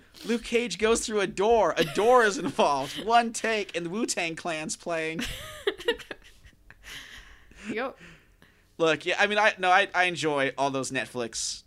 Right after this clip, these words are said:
Speaker 1: original whatevers, um, Mar-, the Marvel ones, but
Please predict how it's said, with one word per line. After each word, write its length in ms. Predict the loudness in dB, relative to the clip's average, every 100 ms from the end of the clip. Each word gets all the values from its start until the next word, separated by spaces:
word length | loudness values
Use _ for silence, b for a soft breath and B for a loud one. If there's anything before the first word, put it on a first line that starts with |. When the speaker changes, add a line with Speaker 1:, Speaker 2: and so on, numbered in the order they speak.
| _ _ _ -12
Speaker 1:
original 580 | -6 -4 -4 -4 -4 -4
whatevers, 680 | -4 -4 -6 -8 -8 -10 -14 b b b b b
um, 500 | -4 -2 -2 -4 -10 -16 _ _ _
Mar-, 160 | -8 -6
the 80 | 0
Marvel 400 | 2 2 0 -4
ones, 320 | -4 -8 -10
but 260 | -8 -8